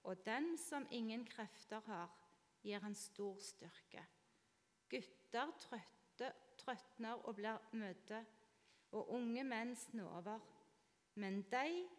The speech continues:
som venter på Herren, får ny kraft. De lufter vengene som ørner.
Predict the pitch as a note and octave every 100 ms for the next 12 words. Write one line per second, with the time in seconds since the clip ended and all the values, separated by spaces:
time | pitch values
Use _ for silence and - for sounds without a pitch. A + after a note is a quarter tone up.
0 | - - - A3+ G3 A#3+ G3+ E3 - -
1 | - C#4 A#3+ G3+ F#3+ F3+ G#3 G3 F#3 -
2 | - - - G#3 F#3 F3+ F3+ - D#3+ F3+
3 | - - - - _ _ _ - _ _
4 | - A#3+ D4 C4+ A3+ - - B3+ A3+ G3
5 | F3+ G#3 B3+ - G#3 - G3 F3+ E3+ F3+
6 | A3